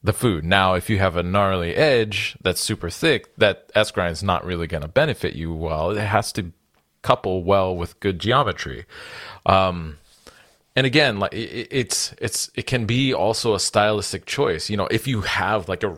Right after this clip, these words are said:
really big blade and maybe you wanna take some of the weight out of it, an S grind could be a way to help with accomplishing that. But I, again, I, too many people,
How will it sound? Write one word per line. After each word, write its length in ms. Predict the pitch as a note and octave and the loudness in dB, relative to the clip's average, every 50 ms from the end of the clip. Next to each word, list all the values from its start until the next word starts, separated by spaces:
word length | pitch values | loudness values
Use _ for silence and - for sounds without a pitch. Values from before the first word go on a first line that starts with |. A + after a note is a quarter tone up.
| - | -8
really 280 | - F#2 G2+ G2 G2+ G2 | -6 -6 -4 -4 -4 -4
big 300 | E2+ - G2 F#2 D#2+ E2+ | -4 -4 -6 -6 -6 -4
blade 360 | - G2 A2+ C3+ C3+ A#2 F2 | -2 0 0 2 0 -2 -4
and 120 | F2 E2+ | -4 -4
maybe 240 | F2 F#2 F#2 F2+ F2 A2 | -4 -2 -2 -2 -2 -4
you 80 | A2 | -4
wanna 240 | G2+ G2+ G#2+ G#2+ G#2 | -2 -2 0 -2 -2
take 260 | G2 - A2 C3 - - | -2 -2 -4 -4 -4 -4
some 240 | - - F#2 G#2 | -2 -2 0 0
of 60 | G2+ F2+ | -2 -2
the 60 | E2+ | -2
weight 240 | E2+ F#2 A2+ D3 B2 | 0 0 0 2 2
out 160 | E2 D#2 D#2 | 0 0 -2
of 80 | D2+ | -2
it, 140 | E2 F2 - | -4 -4 -4
an 120 | - G2 - | -4 -6 -6
S 200 | - F2+ - - - | -4 -4 -6 -4 -2
grind 320 | - G2 E2+ E2 E2+ E2+ | -2 0 0 0 -2 -6
could 240 | - - C3+ C#3+ B2 | -2 -2 -2 0 0
be 100 | A#2 G2+ | 0 0
a 80 | F2 E2 | 0 2
way 340 | D#2+ E2+ D#2+ D#2 D#2+ E2+ - - - - - - - - - - - - | 0 0 0 0 -2 -4 -6 -10 -16 -18 -16 -16 -16 -16 -16 -18 -16 -8
to 160 | - F#2+ F2 | -4 -4 -2
help 420 | D#2 - F2+ F#2 F#2 F2 - - - | 0 2 2 4 2 2 0 -4 -4
with 420 | F2+ F2+ F2+ F2 F2 - - - - | 0 2 4 2 2 0 -6 -12 -10
accomplishing 680 | - - - G2+ G2+ F#2+ - F#2+ E2+ - - E2 D#2 D2+ | -6 0 2 2 2 2 0 -2 -2 -2 -4 -4 -4 -6
that. 340 | D2+ B1+ A#1+ - - - - | -6 -6 -8 -8 -8 -4 0
But 120 | G2 F2+ | 0 2
I, 140 | F#2 F2+ - | 2 0 0
again, 400 | - F#2 E2 G#2 A2+ G#2+ G2 F2 D#2+ | -4 -2 2 2 2 4 2 2 2
I, 160 | D#2 F#2 - - - - - - - - - - - - - - - - - - - - - - - | 2 0 0 -2 -6 -16 -16 -16 -16 -16 -16 -18 -18 -20 -20 -20 -20 -20 -20 -20 -20 -20 -20 -14 -6
too 140 | - - C#3 | -2 0 0
many 160 | C#3+ D3 D3 | 2 2 0
people, 500 | - - C3+ B2+ - A2+ G2+ F#2+ F#2 F2 | 2 0 0 2 2 2 4 4 2 0